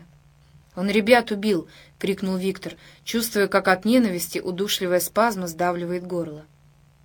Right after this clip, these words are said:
"Да откуда ты взял, что он?" в отчаянии говорил Генка. "Спрашивай, а то я его..." Генка повернулся к мертвенно-бледному немцу. "Ты, Ду, стрелял?" "Шиссен! Пух-пух, ин русиш!"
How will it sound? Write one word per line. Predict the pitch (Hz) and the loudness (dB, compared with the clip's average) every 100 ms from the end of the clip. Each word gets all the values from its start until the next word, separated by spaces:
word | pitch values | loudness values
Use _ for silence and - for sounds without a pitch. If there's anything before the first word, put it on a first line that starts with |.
| _ - _ _ | _ -20 _ _
"Да | 175 220 | 0 0
откуда | 233 302 269 | 2 -2 0
ты | 277 | 0
взял, | 269 254 233 | 2 4 4
что | 196 - 226 | 4 0 0
он?" | 190 160 - - | 0 -4 -12 -18
в | - | 0
отчаянии | 185 180 226 233 208 180 | 2 2 2 4 2 0
говорил | 180 175 180 | 2 2 0
Генка. | 180 175 160 165 - - _ _ _ _ _ | -4 -4 -6 -8 -18 -20 _ _ _ _ _
"Спрашивай, | - 185 226 233 175 151 - - - | -10 0 4 4 4 -2 -12 -20 -2
а | 180 | -2
то | 175 | 2
я | 233 226 220 | 4 6 6
его..." | 214 196 - - _ _ - _ _ _ _ - | 4 2 0 -6 _ _ -20 _ _ _ _ -14
Генка | 190 214 277 262 | -2 2 4 2
повернулся | 214 196 196 208 269 - - - - _ | -2 0 2 2 2 -2 -6 -10 -16 _
к | |
мертвенно-бледному | - 196 220 196 190 175 175 180 175 180 | -4 -2 -2 -2 -2 0 0 0 -2 -4
немцу. | 185 175 151 - - - _ _ _ _ _ _ | -4 -4 -8 -12 -16 -18 _ _ _ _ _ _
"Ты, | - 320 339 - _ _ | 4 6 4 -4 _ _
Ду, | 170 220 170 | 0 2 2
стрелял?" | 160 - 214 220 208 160 147 _ _ _ _ _ _ | -4 -2 2 4 4 0 -2 _ _ _ _ _ _
"Шиссен! | - 311 311 - 160 - _ _ _ _ _ | 4 6 4 2 -6 -10 _ _ _ _ _
Пух-пух, | 294 262 - 302 254 | -2 -2 0 0 0
ин | - 220 | 2 4
русиш!" | 226 233 - 160 - | 4 2 -2 -8 -10